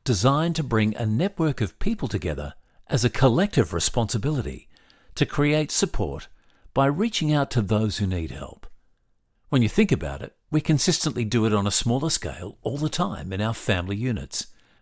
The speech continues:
and within charities and within culturally strong organisations as well. So why not broaden the scope of that idea to achieve it within an entire community?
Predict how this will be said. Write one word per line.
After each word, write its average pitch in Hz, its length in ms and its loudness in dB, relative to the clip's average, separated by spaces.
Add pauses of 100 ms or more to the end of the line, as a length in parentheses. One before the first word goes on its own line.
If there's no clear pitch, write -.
(120)
and 185 120 4
within 131 500 6 (180)
charities 104 640 -2
and 117 320 -2 (140)
within 170 340 4
culturally 156 480 0
strong 120 320 4
organisations 101 840 2
as 92 180 -6
well. - 420 -6 (400)
So - 200 -4
why 330 240 -2
not 269 320 -4
broaden 120 500 0
the 87 80 -2
scope 139 400 0
of 98 120 -2
that 117 260 0
idea 95 560 -4 (440)
to 147 140 -2
achieve 175 400 0
it - 140 -2
within 131 500 2
an 135 140 0
entire 151 640 -2
community? 110 640 0